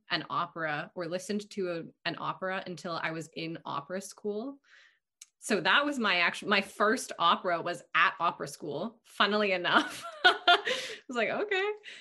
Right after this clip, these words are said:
Um, I grew up with Bollywood music being my first introduction to music. I'm Punjabi, I'm first generation Canadian.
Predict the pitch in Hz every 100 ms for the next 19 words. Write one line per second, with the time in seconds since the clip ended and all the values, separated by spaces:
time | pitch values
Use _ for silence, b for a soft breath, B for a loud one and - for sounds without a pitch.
0 | B B _ 220 220 220 208 202 196 226
1 | 254 302 277 233 233 _ 196 202 185 175
2 | - _ - _ _ 170 170 202 220 226
3 | 233 262 294 - 175 165 170 160 151 170
4 | 165 175 160 156 151 147 160 156 160 151
5 | 143 147 151 262 339 - _ - 165 165
6 | 170 143 135 - 156 190 165 151 165 -
7 | 160 143 143 - 151 147 160 131 127 139
8 | 165